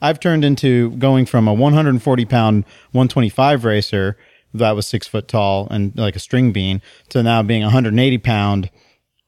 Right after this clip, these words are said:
probably shouldn't be on a two fifty, but I'm gonna do it anyway racer, right? So yeah, I'm leaving a lot on the table in this tummy, but I don't care. I'm gonna try and do this. And I wanted to get sharp again 'cause it,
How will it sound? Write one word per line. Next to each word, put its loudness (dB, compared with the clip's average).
probably -2
shouldn't -4
be 0
on 0
a 0
two -2
fifty, -4
but -2
I'm 0
gonna 0
do 0
it -4
anyway -2
racer, -6
right? -4
So 0
yeah, 2
I'm 2
leaving 2
a 2
lot 0
on -2
the -4
table 2
in 0
this -2
tummy, -2
but 0
I 2
don't -4
care. -10
I'm -4
gonna 2
try -2
and 0
do 2
this. -2
And 0
I 4
wanted 2
to -6
get 0
sharp 0
again -2
'cause 0
it, 0